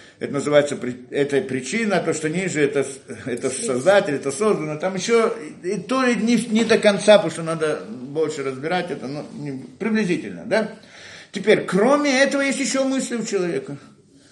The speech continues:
Да, не буду говорить, он, ну, скажем, да, скажем, человек делает расчёты различные, инженер делает расчёты. Где это находится? Да, это уже другое.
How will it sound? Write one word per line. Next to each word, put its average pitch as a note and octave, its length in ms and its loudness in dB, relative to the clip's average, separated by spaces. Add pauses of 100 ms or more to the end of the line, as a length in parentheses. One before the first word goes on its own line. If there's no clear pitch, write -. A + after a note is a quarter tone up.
(1400)
Да, E3+ 220 8
не F#3 100 4
буду B3+ 260 4
говорить, A3+ 260 4
он, G#3+ 200 2
ну, B3+ 120 2
скажем, E3 480 6
да, E3+ 180 4
скажем, E3+ 400 2
человек E3+ 360 -2
делает F3 320 4
расчёты C#3+ 440 2
различные, G#2+ 480 -4
инженер C3+ 380 -2
делает C3+ 320 2
расчёты. A2 500 -6 (440)
Где A2 200 -4
это D#3+ 200 -2
находится? G2+ 580 -10 (1500)
Да, C3 220 4
это E3+ 260 0
уже F#3 120 2
другое. G3 600 4